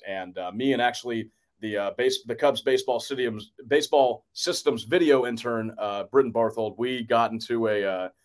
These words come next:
an agreement where, hey, it's Wiener Wednesday, so let's try and do the nine hot dogs and nine innings challenge.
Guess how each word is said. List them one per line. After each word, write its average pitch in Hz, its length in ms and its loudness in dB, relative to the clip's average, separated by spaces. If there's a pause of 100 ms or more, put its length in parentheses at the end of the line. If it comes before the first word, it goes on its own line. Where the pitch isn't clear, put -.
(260)
an 117 80 -2
agreement 139 540 4
where, 113 500 0
hey, 117 160 -2
it's 104 140 -6
Wiener 123 200 -4
Wednesday, 131 460 4
so 110 300 2
let's 110 200 -2
try 123 220 2
and 120 100 -4
do 123 80 -8
the 110 100 -6
nine 113 200 2
hot 110 220 0
dogs 107 360 2
and 98 120 -8
nine 104 200 -2
innings 95 240 -8
challenge. 87 460 -8